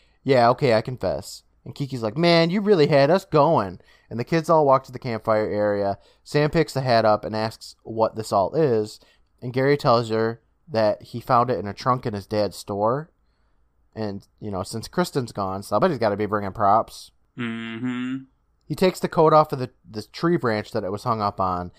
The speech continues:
Speaker 1: and he puts it on with Sam's help. And he says it was supposedly worn by a strange order of monks hundreds of years ago.
Speaker 2: Why does his dad have that in his shop?
Speaker 1: I don't think that a monk would wear this.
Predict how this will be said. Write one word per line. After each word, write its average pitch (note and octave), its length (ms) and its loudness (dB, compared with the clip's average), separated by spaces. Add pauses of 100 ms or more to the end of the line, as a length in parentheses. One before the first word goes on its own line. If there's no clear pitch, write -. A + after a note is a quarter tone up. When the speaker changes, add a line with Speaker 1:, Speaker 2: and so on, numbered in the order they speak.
(240)
Speaker 1:
and G2+ 140 -6
he G#2+ 80 -4
puts - 280 -2
it C#3 80 0
on G#2+ 300 2
with A2+ 140 -6
Sam's A2+ 320 -6
help. F#2 280 -2 (320)
And C3 100 -6
he C#3 60 -2
says C#3+ 240 0
it - 80 -4
was C#3+ 120 -4
supposedly F#3+ 600 0
worn C3 300 2
by A#2 160 2
a G#2 100 0
strange G3+ 480 -4
order D3 400 0
of G2+ 180 -4
monks G#2 720 -2 (300)
hundreds F3+ 420 0
of A#2+ 140 -4
years A#2+ 320 -4
ago. F2 520 -12
Speaker 2:
Why D#3+ 240 2
does F3+ 160 0
his B2+ 140 -6
dad A2+ 240 2
have G#2+ 220 0
that G#2+ 160 -6
in G2 120 -10
his F2+ 120 -16
shop? F#2 380 -8 (340)
Speaker 1:
I G#3 120 2
don't D4+ 200 -2
think F#3+ 180 0
that F3+ 200 6
a B2 60 4
monk A#2+ 340 0
would A2+ 160 -2
wear G2 340 2
this. E2 500 -10